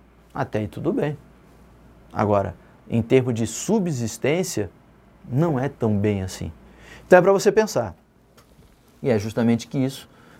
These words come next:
que eu te digo assim, quer sa-, quer começar bem? Construa o seu plano de carreira. Plano de carreira. O que seria isso? Carreira são as ações, são as,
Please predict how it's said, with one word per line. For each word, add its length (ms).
que 100
eu 200
te 120
digo 200
assim, 420
quer 120
sa-, 200
quer 220
começar 480
bem? 360
Construa 760
o 60
seu 260
plano 300
de 100
carreira. 520
Plano 280
de 80
carreira. 480
O 80
que 100
seria 420
isso? 400
Carreira 460
são 260
as 300
ações, 600
são 200
as, 220